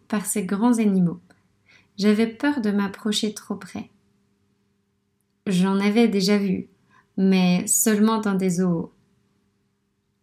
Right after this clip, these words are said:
Là, on pouvait interagir avec eux. J'ai senti une vraie sensibilité de leur part, et cette visite m'a beaucoup touchée.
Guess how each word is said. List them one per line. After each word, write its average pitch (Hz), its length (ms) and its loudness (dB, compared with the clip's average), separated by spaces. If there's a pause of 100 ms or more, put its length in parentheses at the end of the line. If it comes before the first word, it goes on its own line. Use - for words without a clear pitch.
(240)
Là, 208 400 2 (540)
on 208 140 6
pouvait 233 440 2
interagir 220 920 2
avec 175 440 0
eux. 180 140 -2 (1300)
J'ai 208 180 0
senti 233 360 0 (100)
une 214 180 2
vraie 214 320 -2
sensibilité 208 840 0
de 190 100 -2
leur 180 260 -2
part, - 360 -10 (800)
et 196 360 2
cette 202 280 0
visite 208 520 -2
m'a 190 180 0
beaucoup 220 360 0
touchée. 208 560 -6